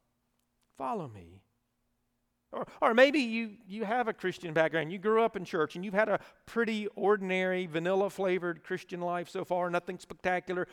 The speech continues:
no miracles to, uh, attribute you to, no, no great speeches that you've ever delivered, just a, an ordinary life. That's exactly the kind of life that Peter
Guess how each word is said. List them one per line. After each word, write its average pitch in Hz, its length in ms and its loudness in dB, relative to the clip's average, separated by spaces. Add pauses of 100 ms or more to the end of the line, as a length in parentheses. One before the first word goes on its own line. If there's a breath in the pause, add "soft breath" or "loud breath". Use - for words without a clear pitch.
(120 loud breath)
no 190 140 -2
miracles 190 500 2
to, 185 240 0 (420 loud breath)
uh, - 140 -10
attribute 208 500 -4
you 185 200 -8
to, 196 320 -2
no, 190 320 4 (220 loud breath)
no 196 160 2
great 190 280 2
speeches 214 440 -2
that 196 180 -4
you've 190 120 -2
ever 196 200 4
delivered, 185 420 2
just 196 240 -8
a, 202 140 -4 (240 soft breath)
an 185 100 -4
ordinary 202 540 4
life. 190 320 2 (260 loud breath)
That's 196 220 -6
exactly 240 580 0
the 202 100 0
kind 175 320 -2
of 139 120 -2
life 151 340 0
that 165 160 -12
Peter 143 420 -6